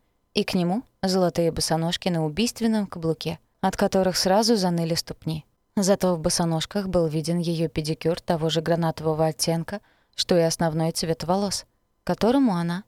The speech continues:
подчеркивая геометрию прически, добавила бирюзовые, сливовые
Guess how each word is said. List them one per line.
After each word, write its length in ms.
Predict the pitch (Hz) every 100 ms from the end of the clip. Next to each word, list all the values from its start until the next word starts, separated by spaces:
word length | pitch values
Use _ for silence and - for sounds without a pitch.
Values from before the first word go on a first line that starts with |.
| _ -
подчеркивая 640 | 175 - 170 - 165 165
геометрию 500 | 156 165 165 - 160
прически, 640 | 165 156 170 180 - 196 - _ _ _
добавила 500 | 175 175 170 160 170
бирюзовые, 680 | 160 170 165 170 160 175 208 _
сливовые 800 | - 220 196 175 190 214 220